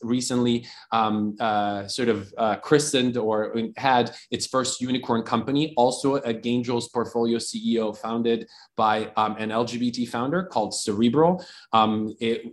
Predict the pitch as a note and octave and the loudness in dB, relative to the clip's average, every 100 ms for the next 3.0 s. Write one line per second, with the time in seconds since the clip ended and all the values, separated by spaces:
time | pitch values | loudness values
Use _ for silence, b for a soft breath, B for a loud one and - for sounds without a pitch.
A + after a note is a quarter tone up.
0 | - A#2+ A#2 B2 C#3+ B2+ - B2+ B2 A#2 | 0 2 4 2 0 -2 -2 0 2 2
1 | A2 F#2 - A2+ A#2+ A#2+ G#2+ A#2+ C3 C#3 | 0 -4 0 2 4 4 4 2 2 0
2 | C3+ D3 D3 G2 G2+ G#2+ - A#2 A#2 A#2+ | 2 4 2 -4 -6 -6 -4 -2 0 2